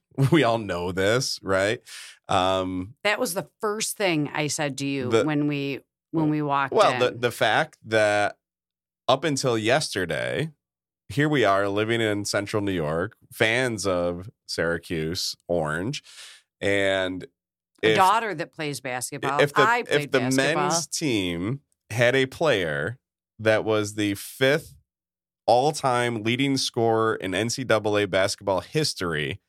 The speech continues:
Speaker 1: how big of a story would that be? I mean, it'd be bigger than Carmelo Anthony back in the day.
Speaker 2: Yeah.
Speaker 1: Like, the story, right? Huge.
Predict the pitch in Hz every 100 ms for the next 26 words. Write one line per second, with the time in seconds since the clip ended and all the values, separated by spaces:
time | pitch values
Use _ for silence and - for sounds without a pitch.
0 | _ _ 165 185 123 120 120 120 104 -
1 | 143 123 87 80 71 82 127 135 143 -
2 | 147 135 127 123 120 117 - 127 113 120
3 | 117 113 156 147 80 78 78 92 95 98
4 | 90 85 85 82 85 - 151 180 143 120
5 | 107 95 76 90 90 104 139 143 123 117
6 | - _ _ _ - - 139 107 71 78
7 | 98 - - 175 110 64 -